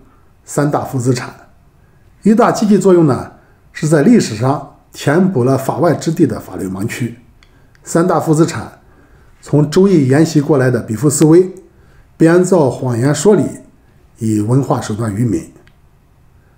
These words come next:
反思过去啊，是为了看清未来，克服传统文化弊端，也才能够生成优良的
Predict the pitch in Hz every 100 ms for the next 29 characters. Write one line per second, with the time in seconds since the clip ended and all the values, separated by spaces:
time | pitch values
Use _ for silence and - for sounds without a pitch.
0 | _ - 139 127 - 226 - 143 180 120
1 | - - _ _ - - 165 156 120 104
2 | 160 135 143 156 117 87 - _ _ _
3 | _ _ _ - 277 208 - 156 170 175
4 | 214 123 117 160 151 117 123 143 196 208
5 | - _ - _ - 131 127 139 139 113
6 | - 170 165 127 123 208 175 113 139 120